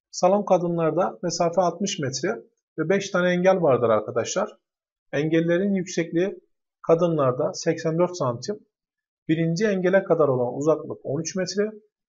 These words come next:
engeller arası sekiz nokta elli metre,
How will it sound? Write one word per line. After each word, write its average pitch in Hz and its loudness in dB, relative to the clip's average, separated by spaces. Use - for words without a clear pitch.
engeller 180 0
arası 117 -2
sekiz 156 -8
nokta 143 -6
elli 131 -4
metre, 185 -6